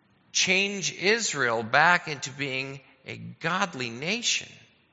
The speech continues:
And so let's lay out the framework for future ref-, reference. Now, there were some kings that took that on, and there were some kings that didn't.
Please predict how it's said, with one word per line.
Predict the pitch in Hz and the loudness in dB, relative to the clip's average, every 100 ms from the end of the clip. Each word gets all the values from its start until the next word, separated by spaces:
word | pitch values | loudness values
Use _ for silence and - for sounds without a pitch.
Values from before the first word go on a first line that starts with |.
| _ _ _ _ _ _ _ _ _ _ _ _ _ _ _ _ | _ _ _ _ _ _ _ _ _ _ _ _ _ _ _ _
And | 135 139 113 - _ | -4 -4 -6 -18 _
so | - - 135 | -8 0 2
let's | 123 151 208 - | 2 0 0 0
lay | 156 185 | 4 4
out | 170 | 4
the | 147 | -2
framework | - 220 240 160 160 - | 0 2 2 4 2 2
for | - | -6
future | 143 - 254 294 - 143 123 - - | -6 -4 -2 4 6 6 4 2 -12
ref-, | 147 151 139 - - - - - | 4 6 6 2 -16 -20 -20 2
reference. | 143 135 143 190 - - - _ - - _ - | 4 4 0 -2 -4 -10 -14 _ -20 -20 _ 4
Now, | 175 | 6
there | 180 | 6
were | 180 | 4
some | 170 208 202 | 4 4 4
kings | - 202 202 180 | 2 0 0 -2
that | 156 - | -4 -4
took | - 190 | -2 2
that | 165 139 | 6 8
on, | 131 151 220 - - | 8 6 2 -6 -6
and | 180 | -2
there | 190 | 0
were | |
some | 156 165 160 | 2 2 0
kings | - 190 202 247 | -2 -4 -2 -6
that | 233 | -4
didn't. | 285 254 | -4 -6